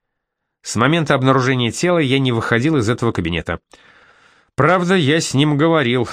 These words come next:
Он был потрясён, что мы тебя задержали. Сказал, тебе нравилась его жена, а ты нравился ей.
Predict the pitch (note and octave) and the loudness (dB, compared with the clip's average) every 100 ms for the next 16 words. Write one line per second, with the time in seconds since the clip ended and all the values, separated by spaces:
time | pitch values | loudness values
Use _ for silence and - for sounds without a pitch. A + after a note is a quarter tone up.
0 | - _ _ - C#3 B2 B2 A2+ A#2+ - | -12 _ _ -2 0 2 0 0 -4 0
1 | G#2+ F#2 - D#3 F#3+ - - A#2+ G2 B2 | -2 -2 0 0 0 -4 -4 -2 -2 -2
2 | - F2+ G#2 F#2+ F#2+ G#2+ G2 E2 E2+ F2+ | -4 -2 0 0 -4 -2 -2 -4 -2 -2
3 | D#2+ D2+ _ _ _ _ _ _ - - | -2 -8 _ _ _ _ _ _ -10 -4
4 | G#2 C#3 D3 - A#2+ A#2 C#3+ B2+ B2 C3 | 0 0 -2 -4 -2 0 0 0 0 0
5 | A2 G2+ F#2+ - G2 F#2+ E2+ F2+ C3 D#3 | 0 -2 -4 -4 -2 -2 -4 -2 -2 -2
6 | A2+ G2+ C3 G#2+ G#2 A2 G#2 - G2+ G#2 | -4 -2 0 0 2 0 -2 -4 -2 0
7 | G#2+ F2+ | 0 -2